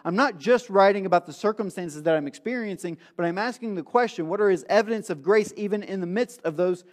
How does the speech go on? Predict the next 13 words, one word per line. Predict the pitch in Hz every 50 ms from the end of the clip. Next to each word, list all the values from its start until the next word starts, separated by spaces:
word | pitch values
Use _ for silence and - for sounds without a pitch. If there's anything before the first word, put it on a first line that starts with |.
| _ _
circumstances? | _ - - 247 247 254 247 262 220 185 - - 170 151 139 127 123 - 123 117 120 - - - _ _ _ _ _ _ _ _ _ _ _ _ _ _ _ _ _ _ _ _ _ _ _ _ _ _ _ _
And | 180 185 175
as | 170 208 208 202
I'm | 233 208 196 -
able | 196 220 240 220 254 254
to | 208 226
do | 180 147 131 175 233 262 269
that, | 214 202 170 160 165 170 - 170
I | 175 190
begin | 185 240 233 190 233 226 214 202 196
literally | 208 226 240 247 233 214 190 180 170 170 170
a |
collection | 170 170 - - - 202 175 165 175 185 214 - - - - - - 180 160 147 139 151 180 190